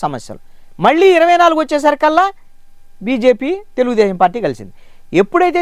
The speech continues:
తెలుగుదేశం పార్టీతో కలిసినప్పుడు మాత్రమే బీజేపీకి ఏమైనా సరే సీట్లు వచ్చేటువంటి పరిస్థితి, వాళ్ళ ప్రభావం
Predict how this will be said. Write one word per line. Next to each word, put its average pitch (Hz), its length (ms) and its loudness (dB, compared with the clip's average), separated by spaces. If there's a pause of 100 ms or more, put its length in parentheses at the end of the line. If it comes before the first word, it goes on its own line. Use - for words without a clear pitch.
తెలుగుదేశం 302 600 0
పార్టీతో 269 340 0 (120)
కలిసినప్పుడు 233 520 -4 (120)
మాత్రమే 180 460 -4 (480)
బీజేపీకి 247 640 0
ఏమైనా 220 380 -2
సరే 220 160 2 (140)
సీట్లు 220 280 -8
వచ్చేటువంటి 180 440 -8
పరిస్థితి, 180 420 -8
వాళ్ళ 240 120 2 (100)
ప్రభావం 208 320 0